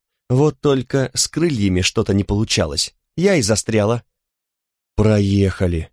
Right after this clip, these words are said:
сказал Артур. Следовало сосредоточиться на том, что ждало их впереди. «Не сердись, что я на тебя нашумел.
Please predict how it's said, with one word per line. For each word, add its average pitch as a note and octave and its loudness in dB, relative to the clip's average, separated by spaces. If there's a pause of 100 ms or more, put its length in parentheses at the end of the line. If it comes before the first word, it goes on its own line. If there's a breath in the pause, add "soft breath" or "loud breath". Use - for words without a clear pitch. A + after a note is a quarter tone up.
(120)
сказал F#2+ -2
Артур. D2+ -6 (600)
Следовало A2 0
сосредоточиться A2 -4
на F2 -2
том, D#3 -2 (220)
что - -2
ждало B2+ 0
их G#2+ -2
впереди. G2+ -2 (500)
«Не B2+ 4
сердись, B2+ 0
что - -4
я G2 0
на F#2 -2
тебя F#2 -2
нашумел. F2+ 0